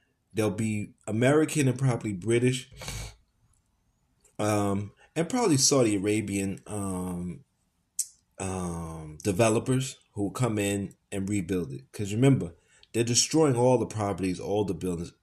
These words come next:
So Palestine will have to be rebuilt. It's a big boondoggle, big time payments. And Palestine might not have to pay for it. Other countries might put the money in as long as their companies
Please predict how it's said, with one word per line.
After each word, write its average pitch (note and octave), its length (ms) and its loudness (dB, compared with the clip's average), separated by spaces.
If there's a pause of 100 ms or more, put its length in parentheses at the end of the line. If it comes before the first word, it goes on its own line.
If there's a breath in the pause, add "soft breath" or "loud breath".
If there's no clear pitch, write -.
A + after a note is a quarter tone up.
(360 soft breath)
So - 160 -8
Palestine A2+ 640 0
will F#2+ 80 -4
have G2 160 -8
to E2+ 80 -8
be F2+ 160 -6
rebuilt. C#2+ 540 -10 (320)
It's - 140 -8
a F2+ 60 -8
big A2+ 520 0
boondoggle, F2 680 -4 (600)
big B2 240 2
time F#2 240 -6
payments. - 540 -14 (1000 loud breath)
And F#2 640 -4
Palestine F3+ 540 0
might C3 160 2
not A#2 140 0
have A2 180 -6
to - 80 -14
pay A3+ 220 -4
for F#2 300 0
it. - 220 -6 (880)
Other C3 200 2
countries D3+ 360 -2
might A2 360 -6 (720 loud breath)
put C3+ 180 -2
the A#2+ 80 -2
money A2+ 400 -2
in A2+ 400 -2 (1000)
as A2 220 0
long G#2+ 180 0
as D#2+ 200 -6
their B2+ 200 6
companies E2 800 -6